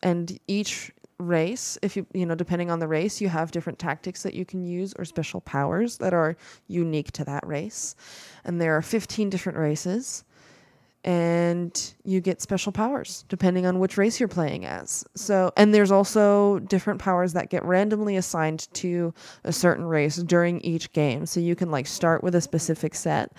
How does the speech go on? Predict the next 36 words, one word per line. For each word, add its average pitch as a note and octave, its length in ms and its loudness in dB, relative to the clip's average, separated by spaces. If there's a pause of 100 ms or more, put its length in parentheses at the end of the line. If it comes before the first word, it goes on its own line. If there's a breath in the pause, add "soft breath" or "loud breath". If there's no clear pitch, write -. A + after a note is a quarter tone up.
(280 loud breath)
and F3+ 80 2
then F3 100 6
halfway E3+ 400 4
through F3 200 2
the E3 80 4
game D#3+ 280 4
get E3 140 4
a D#3 60 4
new D#3 160 2
special D3 420 -2
ability. - 560 -6 (520 loud breath)
Um, E3 640 2 (240)
this B3 460 0 (380)
is D4+ 180 0
a A3+ 60 4
little A3+ 280 4
weird F#3+ 360 2
to E3 120 -8
me. C#3+ 220 -6
So G#3+ 920 2
you G#3 160 0
can G#3+ 200 0
change B3+ 460 0
races F3 560 2
during E3+ 400 2
the E3 80 2
game D#3 560 -2 (640 loud breath)
because F#3 320 4
after F#3 340 8
you've A3+ 260 4
used F#3 280 2
up F3 180 4
all E3 220 6
of E3+ 100 0
your F3 160 4
units, D#3+ 720 -2